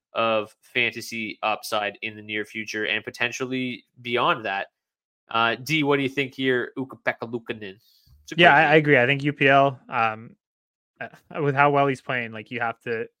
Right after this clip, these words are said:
Speaker 2: you have to recognize that there's some real fantasy value there. I think Eric Comrie is so much less of a threat to taking regular starts from him than Devin Levi would be.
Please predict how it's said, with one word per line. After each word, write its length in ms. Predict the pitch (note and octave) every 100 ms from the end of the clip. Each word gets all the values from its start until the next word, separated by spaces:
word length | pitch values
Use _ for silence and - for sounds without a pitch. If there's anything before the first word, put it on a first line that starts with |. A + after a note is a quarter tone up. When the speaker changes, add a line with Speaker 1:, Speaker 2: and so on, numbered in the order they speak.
| _
Speaker 2:
you 100 | C3
have 120 | B2+
to 80 | -
recognize 400 | A#2+ A#2 B2 A2+
that 80 | A#2
there's 180 | A#2 -
some 240 | B2 A#2
real 380 | A2+ A#2 A#2 A2+ _ _ -
fantasy 340 | D3 D3 -
value 260 | D3 C#3+ C#3
there. 300 | C#3 C3+ C3+
I 80 | B2
think 240 | B2+ A#2+ -
Eric 240 | C3+ B2+
Comrie 360 | - A#2+ B2 A#2
is 120 | A2+
so 340 | - E3+ C#3
much 220 | B2+ A#2+
less 200 | B2+ A#2+
of 60 | A#2
a 40 |
threat 340 | A2 - A#2 -
to 80 | A#2
taking 320 | B2 A2+ A#2+
regular 300 | A#2 A2+ A2
starts 340 | - B2 B2
from 140 | C#3 C3
him 140 | B2+
than 120 | B2+
Devin 260 | B2 B2 A#2+
Levi 280 | B2 A#2+ A#2
would 200 | A#2+ A#2+
be. 260 | A#2 A2+